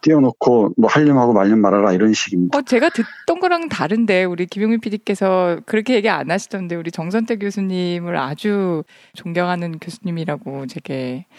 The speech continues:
Speaker 2: 그렇게 소개하셨는데요.
Speaker 1: 저는 대외적인 외교적 수사라고 생각합니다.
Speaker 2: <laughs> 아, 오늘 김용민 피디 안,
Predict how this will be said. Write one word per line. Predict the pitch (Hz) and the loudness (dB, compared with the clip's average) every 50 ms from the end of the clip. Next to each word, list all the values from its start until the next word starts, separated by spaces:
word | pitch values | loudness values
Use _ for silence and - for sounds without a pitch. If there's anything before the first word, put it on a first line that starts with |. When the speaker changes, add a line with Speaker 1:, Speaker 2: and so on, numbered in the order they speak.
| - _ _ | -20 _ _
Speaker 2:
그렇게 | - 151 - - 170 | -8 -8 -4 -4 -2
소개하셨는데요. | 175 240 240 220 226 240 269 - 339 330 311 254 208 185 165 156 147 147 170 208 254 277 - _ _ _ _ - | 0 0 2 2 2 2 0 0 0 0 0 0 0 0 0 0 0 0 0 0 -2 -2 -6 _ _ _ _ 2
Speaker 1:
저는 | - 104 - | 2 2 4
대외적인 | - - 113 120 127 135 139 120 123 117 110 127 123 | 4 4 6 6 6 6 6 6 4 4 4 4 4
외교적 | 113 98 98 101 110 113 104 113 - | 6 6 6 6 6 4 4 2 0
수사라고 | - - - - 107 101 98 98 92 92 - | -2 -4 0 2 4 4 4 4 4 2 0
생각합니다. | - - 107 104 - - - 87 82 - 415 | 0 0 0 0 2 2 2 2 2 4 2
Speaker 2:
<laughs> | 508 359 349 349 440 427 294 262 320 320 - 233 240 - - - - - - - - _ - - _ - - - - - 571 - - | 0 0 0 -2 -2 0 0 0 0 0 0 0 0 2 2 0 0 0 -2 -4 -4 _ -20 -20 _ -12 -10 -8 -4 -4 -4 -2 0
아, | 220 214 | 2 2
오늘 | 208 208 220 226 302 330 | 4 4 2 2 2 0
김용민 | - - 226 214 247 294 330 339 349 349 | 0 2 2 2 4 2 0 -2 -4 -4
피디 | - - 330 294 - 277 | -2 -4 -2 0 2 0
안, | 220 151 165 180 190 202 208 208 214 214 214 214 | 0 0 0 -2 -2 0 0 0 0 0 0 0